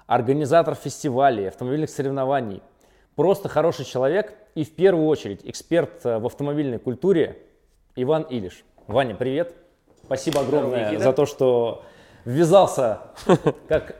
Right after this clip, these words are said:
Speaker 1: нынче модно говорить, в этот блудняк. Вань, э, значит, э, я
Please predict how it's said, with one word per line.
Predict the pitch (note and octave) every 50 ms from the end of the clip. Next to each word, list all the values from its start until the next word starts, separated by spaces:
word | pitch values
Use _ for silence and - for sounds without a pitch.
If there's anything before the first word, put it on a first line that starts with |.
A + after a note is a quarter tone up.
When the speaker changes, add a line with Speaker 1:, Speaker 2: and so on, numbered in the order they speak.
| - - -
Speaker 1:
нынче | D3 D#3+ E3 F#3 G3 - - D#3+
модно | E3 F3 C3 C#3+ C3+
говорить, | D3 D3+ C#3+ -
в | C3
этот | D3 - C#3 A#2
блудняк. | A#2 C#3 D3+ C#3+ B2+ C#3 G3 G3+ G3+ - - - - - _ _ - -
Вань, | A2+ B2+ D#3+ D3 G2+ F2 F#2+ - - - - A#2
э, | A#2+ B2+ C3 C3 B2+ B2+ B2+ B2+
значит, | A#2+ C3+ D#3 D#3 D3+ - D#3 C#3 - -
э, | C#3+ C#3 C#3 C#3 C#3 C3+ B2 G#2 - - - _ _ _ _ _ -
я | G#2+ A2 D#3 F3 F#3 F#3 F#3 E3+ - - - - - -